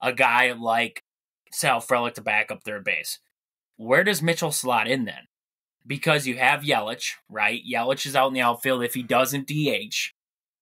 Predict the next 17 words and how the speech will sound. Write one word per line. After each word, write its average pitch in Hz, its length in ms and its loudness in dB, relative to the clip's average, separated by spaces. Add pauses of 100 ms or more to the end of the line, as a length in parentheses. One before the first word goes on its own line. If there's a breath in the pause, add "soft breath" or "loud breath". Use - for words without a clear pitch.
right? 135 300 4
But - 140 -8
then 151 380 4 (100)
in 143 180 4
that 123 180 2
outfield, 127 640 0 (220)
you 139 180 0
have 160 120 0
Jackson 151 460 2
Churro 143 360 0
and 123 140 -4
Blake 123 300 -4
Perkins - 580 -10 (480)
already 120 520 2
slated 120 600 2
in 107 160 -2
there. 95 260 -12